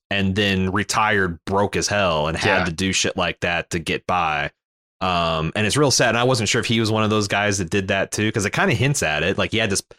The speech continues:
Speaker 1: when he
Speaker 2: Uh-huh.
Speaker 1: first retired, he had this palace, this nice place with the pool, and then he lost his wife and kids, and maybe she got the house, and now he's in,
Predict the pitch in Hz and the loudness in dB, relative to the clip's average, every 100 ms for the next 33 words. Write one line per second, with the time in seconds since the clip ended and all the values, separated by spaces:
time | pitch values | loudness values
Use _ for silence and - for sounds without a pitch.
0 | _ - 117 101 156 151 131 156 120 107 | _ -2 0 2 0 0 2 2 2 0
1 | 90 - 123 127 131 117 107 - 107 117 | -2 0 2 4 4 2 0 0 0 0
2 | - 123 120 113 92 - 127 123 123 120 | 0 2 2 0 -6 -2 2 4 4 4
3 | 92 87 - _ - 113 104 107 117 113 | 2 -2 -10 _ -2 0 2 2 4 2
4 | 107 90 123 123 120 90 - 160 151 147 | 0 0 2 2 2 -2 0 4 6 4
5 | 127 107 92 92 107 104 - 120 110 95 | 2 0 2 2 2 0 0 0 0 0
6 | 117 139 135 131 101 104 107 113 107 107 | 2 4 4 2 0 0 0 0 2 2
7 | 104 101 | 0 -2